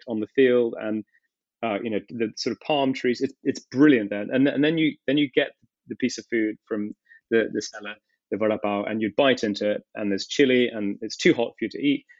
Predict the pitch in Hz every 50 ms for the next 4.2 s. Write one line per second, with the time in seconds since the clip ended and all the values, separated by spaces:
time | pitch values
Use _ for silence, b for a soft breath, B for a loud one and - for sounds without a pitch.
0 | b _ - - - - 143 143 139 131 113 107 101 104 101 104 101 - _ _
1 | _ _ _ - 104 107 104 117 113 - 143 - - - 113 - - 117 104 110
2 | 104 110 123 131 120 117 113 110 104 101 - 107 104 98 117 123 123 135 127 127
3 | 127 - _ _ _ 123 135 135 123 - - 110 - - 110 104 117 117 120 113
4 | - 104 110 110